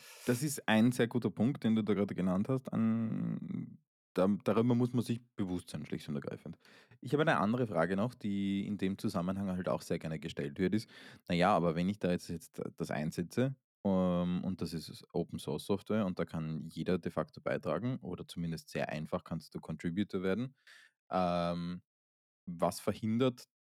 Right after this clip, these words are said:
dass da jemand mit bösen Absichten Schadcode ein-, einschleust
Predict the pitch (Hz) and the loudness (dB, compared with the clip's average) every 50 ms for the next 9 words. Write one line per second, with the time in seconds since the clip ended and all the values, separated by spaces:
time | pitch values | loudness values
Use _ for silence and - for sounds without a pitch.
0 | _ - 90 87 87 87 87 87 87 87 87 90 90 - - - - - - - | _ 2 4 4 6 6 4 4 4 4 2 2 0 -2 -8 -14 -16 -16 -16 -16
1 | - - - _ - 92 90 87 87 92 95 92 - _ - 90 - - 92 92 | -18 -18 -18 _ -4 -2 -2 0 0 0 0 -2 -2 _ -6 -8 -4 0 0 0
2 | 92 110 - - - - - - 95 - - 101 92 - - - - - - - | 2 0 -2 -2 -2 -4 -4 -10 -12 -8 -6 -6 -4 -2 -2 -2 -4 -4 -6 -6
3 | 80 78 - - - 67 71 73 78 - - - _ _ _ _ _ _ _ _ | -6 -6 -6 -8 -8 -8 -8 -8 -10 -12 -14 -18 _ _ _ _ _ _ _ _
4 | _ _ - 80 80 78 - - 71 69 - - - _ | _ _ -6 -4 -4 -4 -4 -4 -4 -6 -6 -8 -12 _